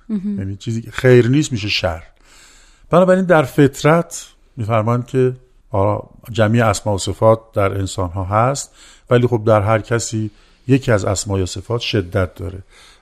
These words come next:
Speaker 2: و همه اینها خوب است. این زینت عالم انسانی است. و نکته مهم این هست که خداوند خب به تعبیر ادیان می‌دونیم ما زندگی پس از مرگ هم هست که کاملاً روحانی است، یعنی مادی نیست، برعکس تصور دوران کودکی عالم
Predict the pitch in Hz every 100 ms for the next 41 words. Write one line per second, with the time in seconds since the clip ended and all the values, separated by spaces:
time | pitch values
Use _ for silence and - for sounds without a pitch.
0 | - 131 165 190 165 143 139 127 107 117
1 | 151 127 131 147 135 113 98 92 92 87
2 | - 80 85 85 _ _ _ _ - _
3 | - 185 175 - 208 196 170 202 208 165
4 | 127 - 107 98 - - - - _ -
5 | - 135 127 120 135 170 180 - 147 120
6 | - 110 104 113 107 98 127 147 156 110
7 | 107 127 120 104 101 131 120 120 98 107
8 | 135 143 147 131 135 - - 185 175 165
9 | 143 113 110 113 90 110 123 110 101 101
10 | 131 104 87 - - _ _ 113 113 123
11 | 135 123 110 117 104 113 120 117 113 -
12 | _ _ _ 117 107 120 123 120 117 107
13 | - 120 110 101 107 104